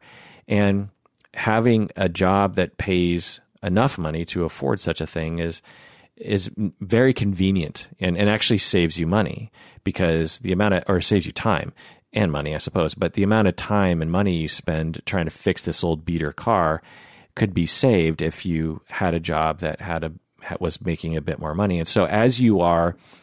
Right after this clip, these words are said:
planning your career and thinking about, "Okay, you know, I'm twenty-five, I'm thirty years old. What kind of career do I, I have to spend a third of my life working? How m-,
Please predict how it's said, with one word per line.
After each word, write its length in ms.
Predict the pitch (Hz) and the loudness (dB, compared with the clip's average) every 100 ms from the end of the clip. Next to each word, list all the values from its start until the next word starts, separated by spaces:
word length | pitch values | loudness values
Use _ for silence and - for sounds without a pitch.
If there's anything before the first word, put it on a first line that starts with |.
| - - | -20 -8
planning 400 | - 107 107 98 | 0 2 4 2
your 100 | 87 | 0
career 540 | 78 - 85 107 76 71 | -4 -4 2 4 4 0
and 240 | 82 82 | -4 -4
thinking 320 | 107 117 98 | -2 -2 -4
about, 340 | 76 73 78 - - - - - | -2 -2 -4 -8 -16 -20 -12 -6
"Okay, 400 | 90 85 76 78 _ _ _ - | 0 2 0 -2 _ _ _ -6
you 80 | 90 | 0
know, 100 | 82 | 0
I'm 80 | 78 | 0
twenty-five, 720 | - 101 101 - 73 71 76 | 0 2 2 2 0 0 -4
I'm 100 | 76 | -6
thirty 300 | - 98 98 | 0 2 2
years 200 | 90 82 | 2 0
old. 300 | 73 73 73 - - - | -2 -2 -6 -16 -20 -18
What 580 | - 85 90 113 - - | -8 0 4 2 0 -12
kind 400 | - 98 92 90 | -4 -2 0 0
of 380 | 82 82 80 - | 0 0 -4 -10
career 420 | - - 92 90 92 | -18 -6 0 2 2
do 140 | 82 | 0
I, 280 | 76 - 85 | -4 -4 -4
I 20 | |
have 160 | 87 104 | -4 -2
to 100 | 110 | -2
spend 260 | - 95 | 0 2
a 40 | 90 | 2
third 260 | - 92 | 0 0
of 60 | 90 | 0
my 140 | 80 | 0
life 280 | 80 78 - | 0 -2 -4
working? 480 | 85 95 69 62 82 _ _ _ - _ _ - - | -4 -4 -6 -10 -12 _ _ _ -20 _ _ -18 -6
How 160 | 107 | 0
m-, 100 | 107 | 0